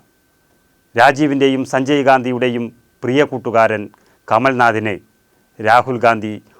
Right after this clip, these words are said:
മുഖ്യമന്ത്രി കസേരയിലേക്ക് കൊണ്ടുവന്നപ്പോൾ ജ്യോതിരാദിത്യ സിന്ധ്യയെ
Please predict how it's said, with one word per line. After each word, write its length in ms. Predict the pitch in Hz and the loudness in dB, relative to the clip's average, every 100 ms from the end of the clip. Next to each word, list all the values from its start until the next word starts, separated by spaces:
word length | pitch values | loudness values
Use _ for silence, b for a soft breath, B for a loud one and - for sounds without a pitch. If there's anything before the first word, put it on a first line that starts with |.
| _ | _
മുഖ്യമന്ത്രി 460 | 127 107 156 139 117 123 | -12 -4 -2 -2 -2 -2
കസേരയിലേക്ക് 680 | 110 113 110 107 104 110 101 - | -2 -4 -4 -4 -6 -6 -8 -6
കൊണ്ടുവന്നപ്പോൾ 580 | 117 120 110 101 - 113 110 _ _ _ _ _ _ _ _ _ - | -6 -2 -2 -4 -2 -4 -4 _ _ _ _ _ _ _ _ _ -8
ജ്യോതിരാദിത്യ 600 | 120 127 123 120 101 123 113 | -4 0 2 2 0 -10 -8
സിന്ധ്യയെ 360 | 113 113 113 | -4 -2 -2